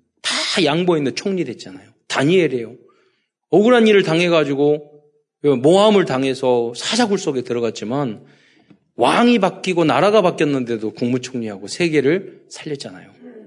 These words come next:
음. 그런 응답이 여러분의 후대 중에서 나올 줄 믿습니다. 그게 복-, 그 기본, 기반이 복음이 돼야 된다는 거예요.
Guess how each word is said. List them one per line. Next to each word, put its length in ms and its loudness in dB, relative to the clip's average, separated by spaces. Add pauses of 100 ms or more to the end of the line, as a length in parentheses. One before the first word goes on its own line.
(120)
음. 140 -20 (1600)
그런 280 0
응답이 360 2
여러분의 400 0
후대 340 -4
중에서 340 -8
나올 240 -8
줄 320 -6
믿습니다. 580 -14 (1600)
그게 140 -12
복-, 360 -2
그 300 -2
기본, 520 -2
기반이 400 -2
복음이 400 2
돼야 200 -6
된다는 480 -20
거예요. 140 -20